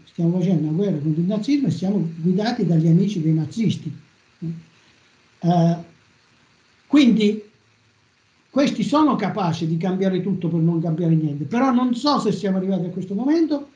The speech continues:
e non so se Putin gli dà la possibilità, perché secondo me, eh, Putin e il suo gruppo, che è un gruppo intellettuale e c'ha una visione storica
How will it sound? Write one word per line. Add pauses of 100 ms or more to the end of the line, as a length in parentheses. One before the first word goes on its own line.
(260)
e
non
so
se
Putin
gli
dà
la
possibilità,
perché (340)
secondo
me,
eh,
Putin
e
il
suo
gruppo,
che
è
un
gruppo
intellettuale
e
c'ha
una
visione
storica